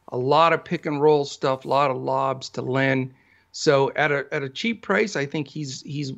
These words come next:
in play here. So this could be a stackable game for me because I'll tell you my two, uh, two of my favorite plays on the entire slate are both on the Knicks.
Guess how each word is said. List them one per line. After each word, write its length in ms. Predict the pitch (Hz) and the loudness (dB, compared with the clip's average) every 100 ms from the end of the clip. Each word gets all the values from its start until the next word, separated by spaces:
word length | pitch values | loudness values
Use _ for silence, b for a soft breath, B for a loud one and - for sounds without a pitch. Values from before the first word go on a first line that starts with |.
| - | -4
in 240 | 151 151 | 0 0
play 360 | 143 - 147 185 | 0 2 4 2
here. 360 | 135 117 113 - | 0 -4 -4 -8
So 500 | - 135 131 113 b b b b b - | -2 2 4 2 b b b b b 2
this 180 | 190 196 | 2 2
could 240 | - 220 | 0 0
be 140 | 247 | 2
a 40 | 226 | 2
stackable 640 | - 196 190 202 196 165 | 2 2 2 0 -6 -6
game 300 | 139 160 220 | -2 -2 -2
for 220 | 175 151 | -2 -4
me 200 | 135 131 | -2 -4
because 340 | 131 131 147 139 | -6 -4 -2 0
I'll 80 | |
tell 220 | 143 - 208 | -2 0 2
you 100 | 240 | 2
my 220 | 196 160 | 2 0
two, 520 | - - 214 240 247 - _ _ _ _ _ _ - | -2 -4 0 0 -2 -8 _ _ _ _ _ _ -12
uh, 80 | - - | -10 -6
two 280 | - 294 320 | 4 6 8
of 100 | 254 | 6
my 180 | 202 170 | 4 4
favorite 460 | - 165 156 165 | 2 0 0 -2
plays 320 | - 151 151 135 | 0 2 2 2
on 140 | 139 | 0
the 100 | 147 | 2
entire 520 | 131 127 - 180 196 | 0 -2 0 4 4
slate 440 | 185 - 143 123 117 | 2 -2 -2 -2 -4
are 120 | 120 | -6
both 340 | 117 123 139 | -2 -2 0
on 140 | 131 131 | -2 0
the 80 | 120 | -2
Knicks. 420 | 113 - - | -4 -8 -16